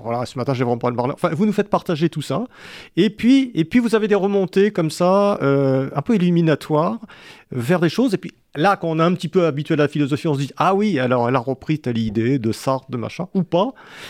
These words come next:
Et, et, et vous remontez d'une certaine façon, d'une espèce de particularité ressentie à, à quelque chose qui est une, universel, mais, mais, mais toujours,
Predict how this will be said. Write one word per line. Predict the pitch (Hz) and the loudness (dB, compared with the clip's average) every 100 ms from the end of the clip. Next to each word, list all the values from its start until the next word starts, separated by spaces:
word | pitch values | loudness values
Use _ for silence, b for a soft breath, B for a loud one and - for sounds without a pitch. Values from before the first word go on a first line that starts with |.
| B - | B 0
Et, | 160 196 - _ | 4 4 2 _
et, | 151 165 170 160 165 | 0 2 2 2 -2
et | |
vous | 147 175 | 0 0
remontez | 185 196 196 233 | 2 2 2 0
d'une | 196 170 | 2 0
certaine | 160 175 160 | 0 0 -2
façon, | - 160 - 208 202 | -2 -2 0 2 2
d'une | 135 139 | 0 -2
espèce | 135 - 151 | -2 -2 -2
de | 143 | 0
particularité | 151 - 180 - 151 127 147 - 151 | -2 -4 -6 0 0 0 -2 2 2
ressentie | 139 - 151 139 196 233 233 B B B - | 2 0 -2 -2 0 0 0 B B B -2
à, | 160 170 | -2 2
à | 185 | 0
quelque | 208 208 196 | 0 -2 -2
chose | 175 185 208 208 | -2 0 0 0
qui | - 135 | -4 0
est | 170 196 202 - - | 4 4 2 0 -6
une, | 143 139 151 | -4 -4 0
universel, | 165 196 175 175 - 214 220 | 2 4 2 0 0 0 2
mais, | 160 151 | 0 0
mais, | 156 | 0
mais | 165 165 | 0 0
toujours, | 214 190 233 220 | 0 0 0 0